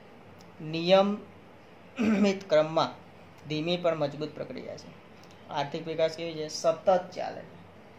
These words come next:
વિકાસ આપણે જોઈએ છે દેશની અંદર કે કંઈક ને કંઈક development થતું હોય છે. ધીમી પ્રક્રિયા છે, પણ કેવી છે? ધીમી.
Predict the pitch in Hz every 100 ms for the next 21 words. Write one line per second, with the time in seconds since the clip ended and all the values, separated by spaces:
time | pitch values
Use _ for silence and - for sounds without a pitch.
0 | - - - - 147 160 156 156 156 151
1 | 147 156 156 147 139 139 151 147 147 147
2 | 139 - - - - - - 165 170 165
3 | 170 170 175 175 170 165 156 143 151 147
4 | 151 147 139 135 120 - - - - -
5 | - - - - - - - - - -
6 | 147 165 185 185 160 143 127 127 - 151
7 | 151 160 151 143 143 139 -